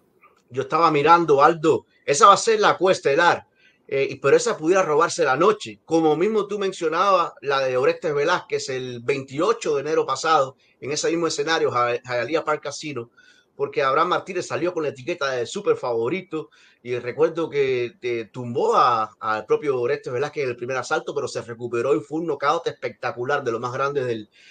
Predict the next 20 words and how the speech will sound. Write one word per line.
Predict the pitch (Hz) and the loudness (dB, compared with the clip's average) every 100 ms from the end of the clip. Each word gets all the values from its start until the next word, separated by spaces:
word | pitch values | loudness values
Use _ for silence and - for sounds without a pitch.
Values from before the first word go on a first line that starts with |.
| - - | -20 -8
del | 131 131 | -6 0
veinte | 143 156 143 | 0 2 0
veintidós. | 123 120 123 151 - - _ _ _ | 0 -4 2 4 4 -4 _ _ _
Pero, | - 156 151 151 143 131 - _ _ | 0 4 8 8 6 0 -12 _ _
eh, | 139 131 120 _ | -8 -8 -12 _
¿cómo | 277 285 247 | -4 0 0
tú | 190 180 | 0 4
ves? | 220 170 - - _ | 6 6 0 -10 _
Porque | 147 160 | -4 -2
te, | 143 139 - | -6 -10 -12
te | 165 | -2
quiero | 214 220 | 0 2
preguntar, | 170 156 143 185 170 156 - | 2 -2 0 2 2 0 -2
Aldo, | 170 151 131 | -4 -2 -4
¿cómo | 160 226 202 | -2 -4 -2
tú | 156 165 | -2 -2
ves | 190 - - _ | -2 -6 -12 _
mentalmente | 143 143 160 151 165 160 156 | -8 -4 -4 -2 -4 -2 0
a | 131 120 | 0 0
Ariel? | 117 156 165 160 | 0 6 6 6